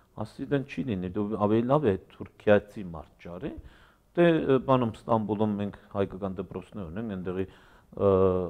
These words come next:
ասենք, թոշակառու մի դասախոս ճարի ասեցի, ը, ամենահարմարը դա է իմ կարծիքով։ Ըստ էս մտածեց, բան, ասեց, "Ճիշտ ես, բայց դու ասեց, կտա", ասեց, "ում եմ տանելու, բա ում"։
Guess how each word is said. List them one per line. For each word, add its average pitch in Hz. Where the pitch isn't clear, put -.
ասենք, -
թոշակառու 120
մի 98
դասախոս 101
ճարի 87
ասեցի, 117
ը, -
ամենահարմարը 147
դա 110
է 87
իմ 85
կարծիքով։ -
Ըստ -
էս -
մտածեց, 139
բան, 131
ասեց, 117
"Ճիշտ -
ես, -
բայց 180
դու 156
ասեց, 151
կտա", 233
ասեց, -
"ում 110
եմ 98
տանելու, 92
բա 226
ում"։ 113